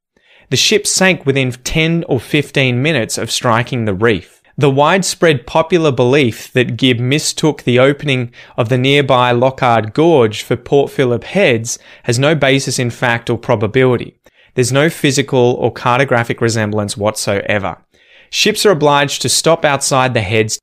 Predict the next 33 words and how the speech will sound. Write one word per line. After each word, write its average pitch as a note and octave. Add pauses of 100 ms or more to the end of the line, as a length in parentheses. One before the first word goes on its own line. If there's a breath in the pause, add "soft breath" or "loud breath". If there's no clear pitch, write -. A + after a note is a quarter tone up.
to -
take C3
on A#2+
a G#2
pilot, D#3+ (220 loud breath)
and C3
the C3
Lockhart C#3
never B2+
entered A2
the A#2
gorge G2+
at G#2
all. G2+ (580 soft breath)
The D3+
only A3
two G#3+
survivors D#3
of B2+
the A2+
wreck A#2
were C3+ (100)
Eva D#3+
Carmichael, A2+ (220 soft breath)
who C3+
survived C#3
by C3
clinging D3+
to B2+
a -
spar B2
for A#2
five D3